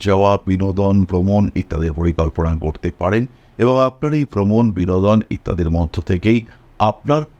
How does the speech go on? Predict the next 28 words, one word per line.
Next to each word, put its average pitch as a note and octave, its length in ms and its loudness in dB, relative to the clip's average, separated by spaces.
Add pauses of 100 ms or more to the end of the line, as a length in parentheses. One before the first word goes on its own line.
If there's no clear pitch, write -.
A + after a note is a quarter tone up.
(140)
অর্থনৈতিক A2+ 640 -2
উন্নতির E2 360 0
একটা E2 200 -2
রাস্তা F2+ 480 -2
বেরিয়ে E2+ 280 -4
আসার D#2+ 240 -4
সুযোগ E2+ 420 -2
দেখতে E2+ 280 -6
পাওয়া F2 360 -6
যাবে। D#2 240 -2 (340)
ভাবনা A#2 320 4
চিন্তার F#2+ 400 -2
গভীরতা F2+ 520 -2
বাড়তে F2 380 -4
চলেছে, F#2 440 -2
বাড়বে F2+ 300 -2
ক্রিয়েটিভ - 440 -6
সেন্স, B2+ 300 0 (360)
রয়েছে B2 300 0
বিদেশ A#2+ 400 2
যাত্রার F#2 420 -4
সম্ভাবনা G#2 600 0 (180)
এবং F3+ 280 0
এই F3+ 80 0
সময় F#3 260 -4
খুব D#3 240 -4
ভালো C#3 180 0 (100)
এডুকেশন F#2+ 580 -4